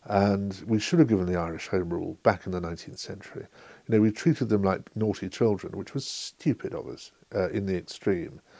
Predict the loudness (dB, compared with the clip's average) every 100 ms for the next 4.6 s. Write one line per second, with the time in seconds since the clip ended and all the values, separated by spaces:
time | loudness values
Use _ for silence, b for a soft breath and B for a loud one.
0 | B B B -4 8 10 10 6 2 -2
1 | -4 -8 -8 -8 -6 -4 -4 -6 -12 -12
2 | -10 -14 -14 -12 -10 -10 -8 -8 -6 -6
3 | -4 -4 -4 -6 -8 -10 -12 -14 -10 -10
4 | -8 -6 -2 2 2 0